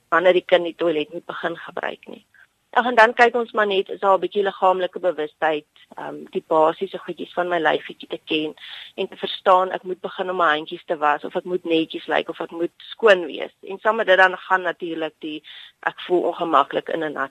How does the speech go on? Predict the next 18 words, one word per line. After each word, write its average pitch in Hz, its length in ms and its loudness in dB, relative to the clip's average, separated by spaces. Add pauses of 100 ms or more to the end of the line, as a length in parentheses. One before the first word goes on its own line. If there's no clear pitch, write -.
doek." - 300 -6 (440)
So 240 180 2
basies 240 420 8
is 262 120 -6
dit 220 160 2
maar 220 240 4
redelik 208 300 -2
die 226 100 -10
goedjies 220 320 -6
waarna 220 240 -10
ons 214 160 -12
kyk 196 400 0
en, 190 400 -2
en - 160 -6
as 202 160 0
jy 220 80 -4
voel 233 240 -2
dat, 202 160 4